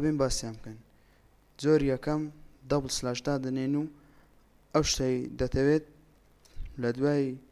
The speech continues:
ئەم دوو سلاشە دەینووسیت، بە کۆمنت حساب دەبێت و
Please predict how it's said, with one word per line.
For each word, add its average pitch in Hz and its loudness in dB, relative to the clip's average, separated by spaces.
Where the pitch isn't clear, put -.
ئەم 147 0
دوو 131 -4
سلاشە 123 0
دەینووسیت، 127 -2
بە 127 2
کۆمنت 143 -2
حساب 139 -2
دەبێت 135 -2
و 151 -4